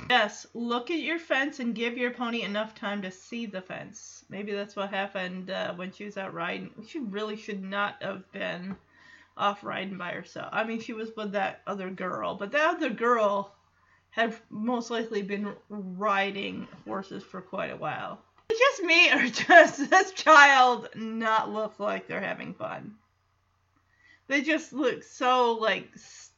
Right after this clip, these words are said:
the stoic look on her face. And, yeah, he, he says, "Oh, Michelle, you're doing so good." And she's like, "Oh, thank you."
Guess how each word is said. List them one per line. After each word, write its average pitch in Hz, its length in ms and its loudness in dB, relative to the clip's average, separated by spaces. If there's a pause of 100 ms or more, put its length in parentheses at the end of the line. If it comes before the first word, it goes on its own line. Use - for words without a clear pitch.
(300)
the 294 160 -4
stoic - 800 -2
look 202 280 -6
on - 340 -10
her 190 140 -10
face. - 720 -8 (840)
And, 247 640 2
yeah, 403 340 0
he, 240 280 -2
he 240 80 -4
says, 277 220 -4
"Oh, 370 180 -4
Michelle, 359 340 -4
you're 339 160 2
doing 415 220 -4
so 381 360 -4
good." 359 460 -2
And 254 240 -4
she's 294 240 -14
like, 285 160 -6
"Oh, 330 180 0
thank 370 340 -10
you." 202 460 -2